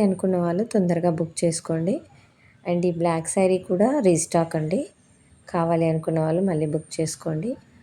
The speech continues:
అంతకుముందు ఈ బ్లాక్ శారీస్ చాలామంది అడిగారు and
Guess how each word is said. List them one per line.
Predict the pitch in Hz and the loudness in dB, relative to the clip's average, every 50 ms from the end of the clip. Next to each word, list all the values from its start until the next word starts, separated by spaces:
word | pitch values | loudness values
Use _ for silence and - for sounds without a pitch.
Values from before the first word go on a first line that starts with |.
| - _ _ _ - - _ - - 175 170 | -20 _ _ _ -20 -20 _ -14 -10 -8 -4
అంతకుముందు | 165 160 190 190 - 202 202 190 185 196 208 277 320 302 - - - 180 | -2 0 0 0 2 2 2 4 4 2 2 2 0 -4 -6 -4 -2 -2
ఈ | 175 175 - | -2 0 0
బ్లాక్ | 170 160 160 160 - - | 0 0 0 0 0 2
శారీస్ | 185 170 170 175 175 - 226 220 - 196 | 2 4 4 2 2 0 -2 -2 -2 0
చాలామంది | 175 170 165 180 190 196 202 190 185 185 165 | 2 2 4 6 6 8 8 8 8 6 6
అడిగారు | 160 165 165 175 165 160 165 262 320 - - - 170 | 6 4 4 4 4 2 0 -2 -4 -4 -2 -2 0
and | 165 | 2